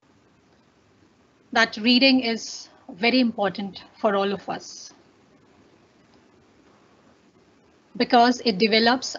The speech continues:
our mind and gives us excessive knowledge and lessons of life.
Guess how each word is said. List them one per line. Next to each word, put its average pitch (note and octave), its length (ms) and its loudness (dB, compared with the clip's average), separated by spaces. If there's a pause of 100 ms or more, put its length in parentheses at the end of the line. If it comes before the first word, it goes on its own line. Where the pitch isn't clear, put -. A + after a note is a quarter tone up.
our G#3 140 -2
mind G3+ 400 -2 (920)
and G#3+ 280 0
gives B3 320 -2
us A3 140 -6 (100)
excessive C4+ 480 -2 (140)
knowledge G#3 420 -2 (640)
and G3+ 300 0
lessons A3+ 400 0
of - 180 -10
life. F3 320 -6